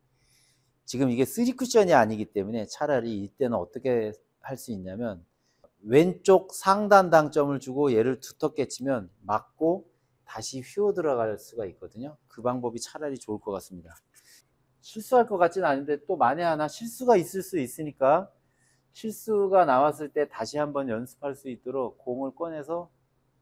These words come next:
공의 위치를 표시해 놓고 연습해 보겠습니다. 흰 공은 여기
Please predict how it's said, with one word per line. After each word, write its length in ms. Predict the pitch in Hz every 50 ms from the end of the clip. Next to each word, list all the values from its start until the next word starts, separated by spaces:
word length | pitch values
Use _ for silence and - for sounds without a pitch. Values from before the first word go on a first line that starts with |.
| _ _ _ _ _ _ _ _ _ _ _ _ _ _ _ _ _ _ _ _ _ _ _ _ -
공의 240 | 131 139 139 127 113
위치를 440 | 120 - - - 143 139 139 135
표시해 500 | - - 208 202 - 202 185 160 185 202
놓고 440 | 196 196 185 - _ - 151 135 113
연습해 360 | 107 107 107 - _ - 107
보겠습니다. 500 | 95 92 87 87 - - _ _ _ _ _ _ _ _ _ _ _ _ _ _ _ _ _
흰 380 | _ _ 151 151 147 147 143
공은 380 | 139 139 135 139 147 147 147 127
여기 440 | 107 101 104 98 95 101 123 147